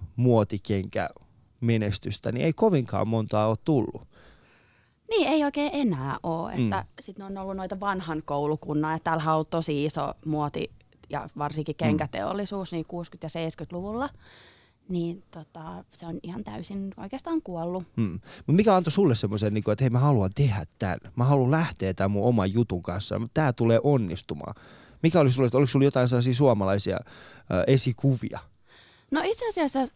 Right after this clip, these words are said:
Speaker 2: se oli silloin, kun mä olin viisitoista V, niin mun systeri kirjoitti Me Naiset-lehteen,
Speaker 1: Mm.
Speaker 2: ö, jutun Andrei Fisteristä, kenkäsuunnittelijasta, ja se oli ihan, mä olin ihan sellainen,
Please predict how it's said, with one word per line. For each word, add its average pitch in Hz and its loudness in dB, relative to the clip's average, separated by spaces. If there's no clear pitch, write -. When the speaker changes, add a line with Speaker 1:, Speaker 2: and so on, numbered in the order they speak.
Speaker 2:
se - -8
oli 254 0
silloin, 254 2
kun 214 -2
mä 208 2
olin 202 0
viisitoista 175 -2
V, 160 -2
niin 165 2
mun 170 2
systeri 156 -4
kirjoitti 151 -6
Me 156 0
Naiset-lehteen, 190 -2
Speaker 1:
Mm. 98 -4
Speaker 2:
ö, 170 -2
jutun 165 -2
Andrei 160 2
Fisteristä, 240 -6
kenkäsuunnittelijasta, 175 -8
ja 160 -8
se 151 -14
oli - -12
ihan, 131 -14
mä 139 -6
olin 123 -8
ihan 135 -8
sellainen, - -12